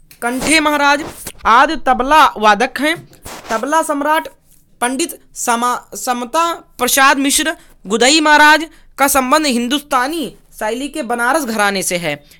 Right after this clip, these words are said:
यहाँ से क्वेश्चन बनते हैं काफ़ी। उदय शंकर एवं गोपाल कृ-, गोपी कृष्ण चौबे बनारस घराने के नर्तक हैं, ठीक है। बनारस घराने के अं-, अंतर्राष्ट्रीय ग-, ख्याति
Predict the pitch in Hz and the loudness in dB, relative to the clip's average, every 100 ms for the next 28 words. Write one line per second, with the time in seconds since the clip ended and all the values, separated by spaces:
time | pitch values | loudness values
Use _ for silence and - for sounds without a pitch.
0 | - 208 247 254 262 254 294 254 240 269 | -8 -2 -2 -2 0 0 0 -4 -4 -2
1 | 285 254 247 285 320 - - 214 233 311 | 0 0 0 -2 -4 -8 -14 -6 0 0
2 | 302 285 320 269 277 294 233 226 254 277 | 0 0 -2 0 -4 -4 -6 -2 -2 -2
3 | 277 262 214 233 240 294 294 277 311 - | -6 -12 -8 -8 -6 -6 -6 -8 -10 -12
4 | - - 254 240 311 240 247 254 277 262 | -20 0 0 2 0 2 2 2 2 2
5 | 262 277 294 277 151 - 202 226 226 311 | 2 2 -2 -4 -6 -12 -4 -2 -2 -4
6 | 302 311 320 320 - _ 262 302 233 247 | -4 -4 -4 -8 -20 _ -8 -6 -4 -4
7 | 247 262 311 269 214 202 196 220 254 294 | -2 -2 -4 -8 -12 -12 -8 -8 -8 -8
8 | 311 294 208 214 - - 220 240 294 262 | -6 -6 -6 -8 -12 -10 -8 -4 0 0
9 | 254 302 311 226 - _ _ - _ _ | -2 -4 -2 -4 -6 _ _ -20 _ _
10 | - 208 294 330 | -4 2 4 4